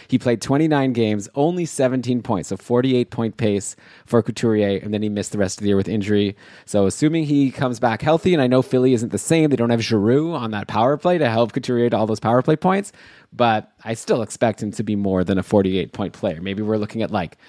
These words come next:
sixty-five, seventy, you know, as opposed to, like, seventy-five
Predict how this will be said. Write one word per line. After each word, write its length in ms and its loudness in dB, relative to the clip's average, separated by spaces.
sixty-five, 1120 0
seventy, 440 0
you 140 2
know, 180 4
as 120 2
opposed 300 -4
to, 60 -2
like, 180 -2
seventy-five 800 -2